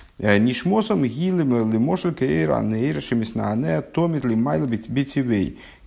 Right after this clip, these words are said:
Их душа подобна свету свечи, огню свечи, вернее, в данном случае, э, который,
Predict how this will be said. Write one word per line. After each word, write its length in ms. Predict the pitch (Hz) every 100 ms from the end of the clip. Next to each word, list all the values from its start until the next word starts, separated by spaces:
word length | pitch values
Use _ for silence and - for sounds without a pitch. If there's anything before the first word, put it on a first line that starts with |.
| -
Их 260 | - 160 110
душа 480 | 104 101 - 220 226
подобна 540 | 226 117 123 156 123
свету 320 | 107 127 110
свечи, 580 | 107 127 135 202 208 226 - - - - -
огню 320 | - 107 131 110
свечи, 300 | 90 85 180
вернее, 280 | 202 185
в 40 | 160
данном 220 | 160 147
случае, 520 | - 135 - 120 120 -
э, 380 | - 104 101 98 95
который, 580 | 104 101 143 113 101